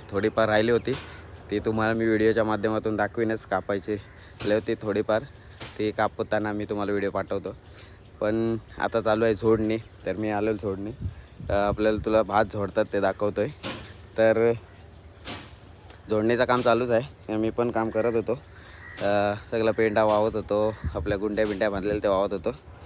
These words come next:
आता जरा फ्रेश झालो आणि व्हिडिओला सुरुवात केली आहे. तर या साईडला बघू शकता तुम्ही,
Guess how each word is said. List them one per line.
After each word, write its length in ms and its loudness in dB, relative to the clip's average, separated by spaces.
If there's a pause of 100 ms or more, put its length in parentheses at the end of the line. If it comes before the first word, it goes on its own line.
(280)
आता 180 -6
जरा 220 -2
फ्रेश 300 0
झालो 300 0 (100)
आणि 200 -4
व्हिडिओला 360 0
सुरुवात 300 0 (100)
केली 160 -2
आहे. 100 -2 (840)
तर 340 2 (880)
या 140 4
साईडला 400 4
बघू 220 2
शकता 320 -2
तुम्ही, 280 2